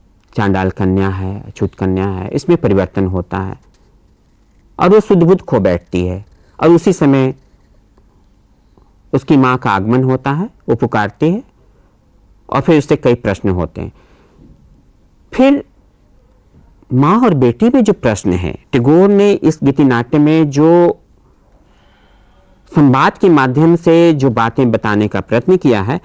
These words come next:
वो बहुत महत्वपूर्ण है। इस गीति नाट्य में कई महत्वपूर्ण गीत हैं। इसके मंचन में, इस गीति नाट्य के मंचन में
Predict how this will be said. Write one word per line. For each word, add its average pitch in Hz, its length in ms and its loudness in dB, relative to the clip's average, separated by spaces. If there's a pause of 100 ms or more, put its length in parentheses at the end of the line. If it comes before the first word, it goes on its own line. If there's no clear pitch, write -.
(140)
वो 170 100 4
बहुत 147 320 0
महत्वपूर्ण 90 480 -4
है। 80 200 -12 (2000)
इस - 140 -8
गीति 139 220 2
नाट्य 127 320 0
में 123 280 0 (440)
कई 139 140 2
महत्वपूर्ण 123 560 0
गीत 117 340 -2
हैं। 104 160 -6 (2750)
इसके 151 240 0
मंचन 135 420 4
में, 120 340 0 (360)
इस 123 160 -4
गीति 135 200 0
नाट्य 123 300 0
के 123 140 -2
मंचन 113 360 0
में 107 240 0